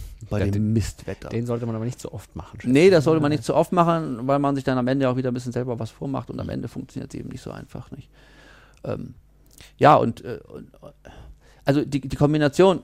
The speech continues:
Speaker 2: das Mo-, also das Motiv ist das eine und dann eben diese Willenskraft. Bei der Willenskraft, ich hab gesagt, das kann jeder lernen.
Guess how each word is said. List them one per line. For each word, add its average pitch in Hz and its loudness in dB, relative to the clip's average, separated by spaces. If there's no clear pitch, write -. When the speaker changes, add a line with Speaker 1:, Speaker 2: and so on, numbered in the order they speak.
Speaker 2:
das 127 -6
Mo-, 131 2
also 123 0
das 113 -6
Motiv 147 -4
ist 117 0
das - -4
eine 143 0
und 120 -2
dann 117 -2
eben 113 -8
diese 113 -6
Willenskraft. 135 -4
Bei 127 2
der 127 6
Willenskraft, 160 6
ich 135 0
hab 139 -2
gesagt, 143 -2
das - -6
kann 151 -2
jeder 135 0
lernen. 131 -2